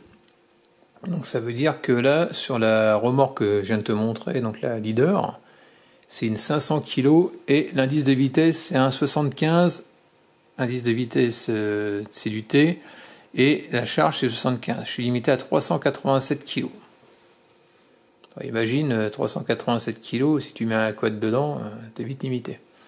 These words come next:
Sur la Barbeau, celle qui est en bas, là, c'est du treize pouces également, mais elle, c'est, l'indice de charge est beaucoup plus élevé. C'est quatre cent soixante-quinze kilos sur un pneu, quoi.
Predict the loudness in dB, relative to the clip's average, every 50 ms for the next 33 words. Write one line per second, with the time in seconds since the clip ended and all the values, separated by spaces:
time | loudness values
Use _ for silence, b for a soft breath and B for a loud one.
0 | B B B B B B B B B B B B B -4 -2 -2 4 6 6 6
1 | 8 6 6 6 6 4 4 4 4 4 4 4 2 2 2 2 4 4 4 4
2 | 4 4 4 4 4 2 0 -2 -2 0 2 2 4 4 6 6 6 4 4 0
3 | 0 0 0 2 2 2 0 -2 -2 0 0 0 0 0 -4 -2 -2 0 0 2
4 | 2 2 2 2 4 2 4 4 4 2 2 2 2 2 2 0 -2 -2 0 0
5 | 2 2 2 2 2 2 2 2 2 0 -2 -2 -2 -2 -2 -2 0 0 0 0
6 | 0 2 2 2 4 4 2 0 0 -4 -4 -2 -2 -4 -6 -6 -10 -12 -10 -8
7 | -2 0 0 2 2 2 2 2 0 -4 -8 B B B B B B B B B
8 | B B B _ _ -12 -2 2 2 2 2 0 0 0 -2 0 0 0 0 2
9 | 2 2 2 0 0 0 2 0 0 0 0 0 0 0 -2 -6 -6 -2 0 2
10 | 4 4 4 2 0 -4 0 2 2 2 2 0 -2 -8 -12 -12 -12 -14 -18 -20